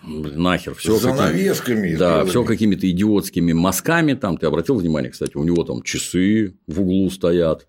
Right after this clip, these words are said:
Speaker 1: эти
Speaker 2: Лампа.
Speaker 1: напольные часы. Дура так и не ходят, правда, видно, что
Speaker 2: Ну, для антуража стоят. Привезли, значит,
Speaker 1: Ага,
Speaker 2: вот откуда-то.
Speaker 1: ага. Ну, и тут звучит:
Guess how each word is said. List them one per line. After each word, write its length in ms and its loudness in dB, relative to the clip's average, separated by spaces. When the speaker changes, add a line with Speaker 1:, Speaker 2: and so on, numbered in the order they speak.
Speaker 1:
эти 300 -2
Speaker 2:
Лампа. 560 2
Speaker 1:
напольные 800 2
часы. 580 2
Дура 340 2
так 160 0
и 60 -2
не 140 2
ходят, 380 0
правда, 280 -2
видно, 320 -4
что 140 -14
Speaker 2:
Ну, 340 -6
для 140 -2
антуража 480 -2
стоят. 340 -4
Привезли, 580 0
значит, 360 -4
Speaker 1:
Ага, 240 0
Speaker 2:
вот 80 -2
откуда-то. 460 -4
Speaker 1:
ага. 100 -6
Ну, 140 0
и 40 -2
тут 180 -4
звучит: 340 -8